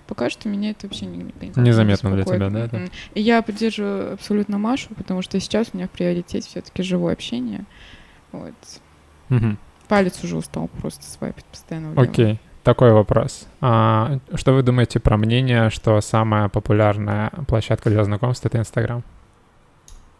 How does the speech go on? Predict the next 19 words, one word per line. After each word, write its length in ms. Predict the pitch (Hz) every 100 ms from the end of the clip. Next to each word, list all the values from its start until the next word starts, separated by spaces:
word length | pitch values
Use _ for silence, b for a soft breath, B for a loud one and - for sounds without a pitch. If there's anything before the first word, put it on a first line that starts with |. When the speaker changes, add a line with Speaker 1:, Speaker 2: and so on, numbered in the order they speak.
| _ -
Speaker 1:
Согласна. 640 | 202 180 165 - 180 190 196 _
Согласна. 920 | - - 180 180 175 165 - 190 175 -
И, 640 | 165 170 165 160 165 - - - - -
э, 680 | - 50 - 67 208 196 180
вот 180 | 185 190
мне 380 | 202 196 190 185 - b b b b - - _ _ _ _ -
скорее 500 | 214 - 214 214 349 285 202
я 280 | - 185 202
пойду 340 | 196 175 180 185
на 140 | 170
свидание 560 | - 185 180 190 180 175
с 100 | -
парнем 440 | 196 185 190 175 -
из 180 | 185 180
Инстаграма, 760 | 175 - 185 175 196 269 240 - _
чем 320 | - - 180
из 140 | 180 -
Тиндера. 460 | - 190 185 196 - 202 - _ _
Speaker 2:
Почему? 380 | - 107 110